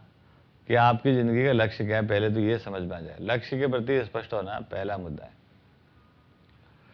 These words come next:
अभी ये भी बहुत महत्वपूर्ण बात है कि लक्ष्य को कैसे पहचानेंगे,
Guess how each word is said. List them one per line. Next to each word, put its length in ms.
अभी 500
ये 180
भी 140
बहुत 160
महत्वपूर्ण 420
बात 200
है 60
कि 80
लक्ष्य 340
को 80
कैसे 220
पहचानेंगे, 500